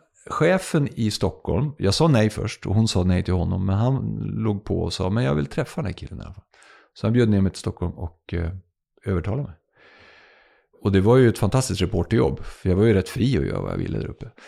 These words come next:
Men sen efter ett tag då, de som hade sagt att de ville ha mig i Umeå och inte att jag, jag ville flytta, att jag inte ha ner mig till Stockholm, de ringer plötsligt och säger: "Nu tycker vi att du ska komma ner hit och jobba här."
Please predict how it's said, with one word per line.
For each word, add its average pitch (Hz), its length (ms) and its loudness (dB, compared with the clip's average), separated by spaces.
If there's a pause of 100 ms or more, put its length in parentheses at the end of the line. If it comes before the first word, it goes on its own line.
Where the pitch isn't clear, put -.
(200)
Men 147 100 0
sen 185 120 2
efter 208 180 4
ett 190 60 0
tag 151 240 6
då, 110 380 2
de 156 280 4
som 185 160 2
hade 147 160 4
sagt 127 300 2
att 113 140 -2
de 120 120 2
ville 117 160 4
ha 170 260 4
mig 113 220 4
i - 20 8
Umeå 98 360 4
och 110 260 2
inte 107 300 0
att - 120 -2
jag, 101 160 0
jag 104 100 2
ville 98 440 4
flytta, 98 560 -4
att 110 120 -2
jag 113 240 0
inte 110 240 0
ha 104 200 4
ner 101 180 2
mig 95 120 2
till - 80 -10
Stockholm, 101 480 -2
de 120 200 4
ringer 175 220 4
plötsligt 113 180 -4
och - 40 -12
säger: 101 120 0
"Nu 127 160 0
tycker 160 240 -4
vi 110 80 0
att 101 100 -4
du 95 80 -10
ska 101 100 -10
komma 90 180 -2
ner 113 180 -2
hit - 280 -14
och 92 60 -4
jobba 90 180 -2
här." 120 180 -4